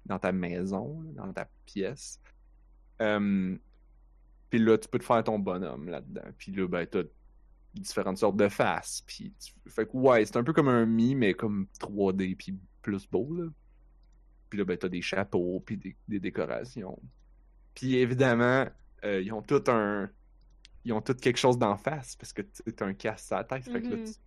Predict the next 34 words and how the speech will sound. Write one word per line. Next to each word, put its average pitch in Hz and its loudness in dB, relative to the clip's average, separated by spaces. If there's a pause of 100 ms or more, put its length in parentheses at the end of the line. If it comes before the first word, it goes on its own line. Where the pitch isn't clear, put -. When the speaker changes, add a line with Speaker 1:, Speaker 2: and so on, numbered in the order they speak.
(160)
Speaker 1:
tu 101 -20
vois 107 -2
le 101 -6
casque, - -4
tu - -6
vois 110 4
pas, 131 8
tu 110 0 (240)
vois 135 6
pas 165 6
les 113 6
yeux 117 4
de 104 -4
la 90 -2
personne, - -12
Speaker 2:
Ok. - -12
Speaker 1:
mettons. - -12 (560)
Mais 107 -10
tu - -16
vois 101 -4
son 101 -12
Speaker 2:
Ça - -8
Speaker 1:
casque. 214 -6
Speaker 2:
devient 220 -4
déjà 240 -2
pas 285 -2
mal 269 0
plus 247 -8
facile 220 -6
de 214 -6
designer 196 -4
des 180 -4
faces, - -8
t'es, 196 -8